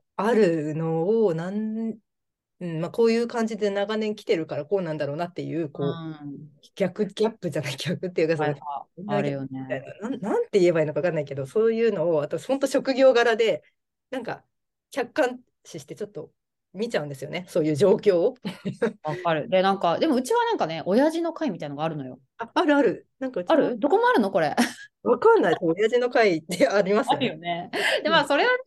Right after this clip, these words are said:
Speaker 2: かそれでなんかいいんだけど、いや、単純にこうなんかさ、やっぱりなんか子供が友達と遊ぶようになったりとかしてさ、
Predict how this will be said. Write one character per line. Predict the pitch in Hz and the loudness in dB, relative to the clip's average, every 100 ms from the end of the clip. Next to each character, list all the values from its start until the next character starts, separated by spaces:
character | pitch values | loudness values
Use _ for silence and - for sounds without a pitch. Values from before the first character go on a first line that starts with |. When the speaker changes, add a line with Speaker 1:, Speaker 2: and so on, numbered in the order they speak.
| 392 | -2
Speaker 2:
か | |
そ | 311 | 0
れ | 269 | 2
で | 269 | 2
な | 269 | 2
ん | 262 | 0
か | 190 180 | 0 0
い | |
い | 233 | 0
ん | 226 | -4
だ | |
け | 180 165 | -4 -6
ど、 | 180 175 170 - | -6 -8 -10 -12
い | - | -4
や、 | 220 | 0
単 | 381 539 539 | 2 2 2
純 | 480 466 | 0 -2
に | 440 | -2
こ | 403 | -2
う | 392 | 0
な | 359 | 0
ん | |
か | 247 | 0
さ、 | 208 160 - _ _ | -2 -4 -6 _ _
や | - | -6
っ | |
ぱ | - 214 | 0 0
り | |
な | 233 | 0
ん | |
か | 220 | -2
子 | 196 226 | -6 -2
供 | 302 330 | 0 2
が | 302 | 0
友 | 277 269 | 0 0
達 | 285 277 - | 0 -2 -8
と | - 254 - 214 | -6 -4 -4 -2
遊 | 254 | 0
ぶ | 285 | 2
よ | 254 | 0
う | |
に | 165 | -2
な | 165 | -8
っ | |
た | 165 | -10
り | 151 | -12
と | 151 | -12
か | - | -14
し | - | -12
て | |
さ、 | 156 180 147 | -8 -6 -8